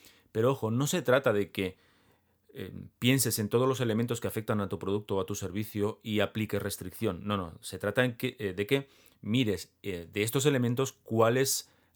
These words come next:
haría que tu producto o tu servicio resulte más atractivo si ejerces algún tipo de restricción. Em, fíjate,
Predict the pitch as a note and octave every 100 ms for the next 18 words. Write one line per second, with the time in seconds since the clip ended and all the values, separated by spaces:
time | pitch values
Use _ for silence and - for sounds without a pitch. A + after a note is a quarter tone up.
0 | _ G2+ G2+ A2 D3+ B2+ A#2 A2+ G#2 F2
1 | F#2+ A2 A#2+ - A2+ A#2 - G2+ F#2+ F#2+
2 | F#2 G2+ - A2+ B2 - - G2 G2 A2
3 | G#2+ A2 A2 - F#2+ - B2 A#2+ G#2+ A#2
4 | - - G#2+ G2 - F#2+ A#2+ A2 F#2 F#2+
5 | G#2 G#2 G2 F2 - D#2+ - - F2 -
6 | _ _ - - _ _ _ _ _ _
7 | _ - A2+ A2 G2+ G2+ G2 - B2+ C3+
8 | A2+ G#2